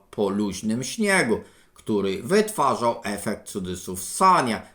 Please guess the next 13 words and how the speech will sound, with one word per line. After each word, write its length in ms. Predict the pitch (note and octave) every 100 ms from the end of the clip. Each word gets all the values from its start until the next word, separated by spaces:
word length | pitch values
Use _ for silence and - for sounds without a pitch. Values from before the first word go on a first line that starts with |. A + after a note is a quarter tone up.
| _
uniemożliwiający 1300 | - G#3+ G#3 F#3 D3 C3 B2 A2+ G#2+ G2+ G2 - G#2+
normalny 640 | G2+ F#2 F#2 F2 F2+ F2+ -
obrót 400 | G2+ F#2 G#2 A2+
kół. 440 | - G#3+ F#3+ A2+ - _ _
I 120 | A2+ A2+
jednak 420 | A#2+ G2 G#2 F#2+
dzięki 380 | F#2 F2 - G2
zastosowaniu 920 | G3 A3+ - F3+ - B2 G#2 G2 G3+
specjalnych 800 | - E3 C3+ - G2 F2+ F2+ -
technologii, 760 | A3 G#3+ G#3 C#3 G#2+ G2+ G#2+ - - -
takich 380 | G#2 G2+ G2 G2
jak 240 | F2 - -
opony 520 | G#3+ - A2+ G#2